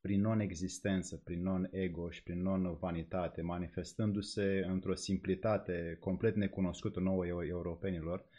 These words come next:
dar se pare că tu ai avut, uh, șansa cumva să trăiești lângă acest-, acești oameni chiar și câteva clipe și cu siguranță ți-au, uh, ți-au încărcat și ție,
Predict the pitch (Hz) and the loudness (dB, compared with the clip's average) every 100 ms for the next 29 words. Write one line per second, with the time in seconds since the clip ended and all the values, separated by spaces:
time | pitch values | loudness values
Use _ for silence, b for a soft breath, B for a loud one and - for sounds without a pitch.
0 | B _ _ _ 98 101 - 98 110 110 | B _ _ _ 0 2 2 0 2 2
1 | 110 98 110 104 101 98 120 110 98 92 | 0 0 2 4 2 2 0 2 4 4
2 | 85 80 - 113 107 95 - 87 - 85 | 2 -2 0 4 4 2 0 -4 -2 0
3 | 95 95 - 95 92 95 117 104 92 90 | 0 0 -4 -6 0 2 2 0 -2 -2
4 | 90 - 90 - 90 90 92 - 95 87 | 0 -2 -4 -6 -8 -4 -4 0 0 2
5 | 95 95 - 101 92 98 98 98 98 - | 0 0 -4 0 0 0 -4 -4 -6 -6
6 | 95 - - 90 95 95 92 - 90 87 | -10 -10 -6 0 0 0 -4 -2 -2 0
7 | 87 85 78 80 85 - _ 98 98 90 | -2 -2 -4 -8 -14 -20 _ 2 2 2
8 | 95 95 - 101 - - - - 104 95 | 0 -2 0 -2 -2 -8 -8 -2 2 4
9 | 87 76 | 2 -2